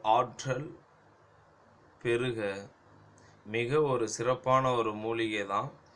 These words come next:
மூலிகைன்னா அங்கங்க தேட தேவையில்ல, நம்ம சமையலில் இருக்கக்கூடிய ஒரு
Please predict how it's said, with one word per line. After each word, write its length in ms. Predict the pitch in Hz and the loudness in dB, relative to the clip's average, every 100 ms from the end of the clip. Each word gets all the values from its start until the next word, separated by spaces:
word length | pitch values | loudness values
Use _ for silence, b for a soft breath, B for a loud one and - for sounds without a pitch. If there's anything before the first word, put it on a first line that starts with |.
| B B - 110 | B B -12 -6
மூலிகைன்னா 720 | 135 143 127 127 120 120 131 175 - - - - 113 | -4 -2 -2 -2 0 -2 -2 -4 -10 -20 -20 -10 -4
அங்கங்க 440 | 117 123 123 120 110 117 | -2 -2 -2 -2 -2 2
தேட 200 | 117 113 110 | 2 0 0
தேவையில்ல, 420 | 104 104 104 104 117 147 - - - _ B B B B B 104 110 | 0 2 0 -2 -4 -6 -14 -20 -20 _ B B B B B -4 0
நம்ம 300 | 131 143 143 151 - | 2 2 0 0 -4
சமையலில் 720 | - 127 123 139 147 139 135 143 - 120 | 0 4 4 4 2 2 -2 -4 -8 -4
இருக்கக்கூடிய 760 | 127 123 127 113 117 107 107 113 135 131 - 107 | -4 -4 -6 -4 -2 -2 2 0 0 -6 -10 -8
ஒரு 180 | 107 | -4